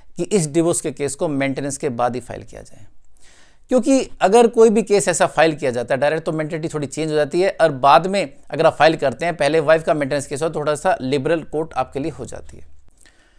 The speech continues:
तो दोस्तों, आशा करता हूँ आज की वीडियो आपको पसंद आई होगी। अगर आप मुझसे कॉन्टैक्ट करना चाहते हैं तो नीचे दिए मेरे नंबर नाइन टू सेवन एट वन थ्री फ़ोर ट्रिपल टू पर WhatsApp करके कॉन्टैक्ट कर सकते हैं। मीटिंग करना चाहते हैं तो सुप्रीम कोर्ट या द्वारा कोर्ट में आकर मुझसे मीटिंग कर सकते हैं। तो मिलते हैं एक नई वीडियो में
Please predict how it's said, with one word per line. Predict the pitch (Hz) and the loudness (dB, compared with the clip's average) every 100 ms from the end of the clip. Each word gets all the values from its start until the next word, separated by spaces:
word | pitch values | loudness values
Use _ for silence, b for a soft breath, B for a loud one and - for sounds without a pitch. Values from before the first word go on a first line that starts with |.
| b b 160 | b b -2
तो | |
दोस्तों, | 156 202 - 214 196 - | 2 2 2 2 0 2
आशा | 143 185 175 | 2 4 2
करता | 170 196 | 0 2
हूँ | 170 | 2
आज | 156 | 2
की | 170 | 2
वीडियो | 160 160 | 0 -2
आपको | 151 | -4
पसंद | 120 117 160 160 | -6 -4 -4 -4
आई | 151 | -4
होगी। | 147 156 - - - - b b b b | -6 -10 -16 -20 -20 -20 b b b b
अगर | 139 147 | 0 6
आप | 170 | 6
मुझसे | 175 180 | 4 -2
कॉन्टैक्ट | - 147 180 170 | -2 -2 -2 0
करना | 165 | -2
चाहते | 156 143 170 | 0 -2 -2
हैं | |
तो | 156 | -4
नीचे | 151 147 151 | -4 -4 -4
दिए | 156 | -4
मेरे | 147 | -4
नंबर | 147 151 | -2 -2
नाइन | 135 143 139 | -2 -4 -4
टू | 151 | -8
सेवन | - 131 139 | -6 -6 -6
एट | 135 | -8
वन | 139 131 | -8 -8
थ्री | 135 | -8
फ़ोर | 151 139 | -6 -6
ट्रिपल | 143 139 143 | -8 -6 -6
टू | 123 131 | -6 -8
पर | 135 | -8
WhatsApp | 110 139 - 170 151 | -4 -4 -2 -4 -4
करके | 135 139 | -6 -8
कॉन्टैक्ट | 131 127 113 | -8 -8 -8
कर | 113 | -8
सकते | - 117 143 | -10 -10 -10
हैं। | 135 | -8
मीटिंग | 120 147 | -8 -10
करना | 151 151 | -8 -6
चाहते | 143 135 151 | -6 -6 -8
हैं | |
तो | 127 | -10
सुप्रीम | - 135 156 147 | -12 -12 -10 -8
कोर्ट | 147 | -8
या | 131 | -8
द्वारा | 123 123 | -8 -8
कोर्ट | 135 151 | -10 -10
में | 127 | -10
आकर | 127 | -8
मुझसे | 120 - | -10 -10
मीटिंग | 131 - - | -12 -12 -16
कर | 98 | -18
सकते | - - 113 | -18 -18 -18
हैं। | 113 | -12
तो | |
मिलते | 110 120 120 | -10 -8 -8
हैं | 107 | -8
एक | |
नई | 123 160 | -4 -2
वीडियो | 170 175 | 0 0
में | 170 | -2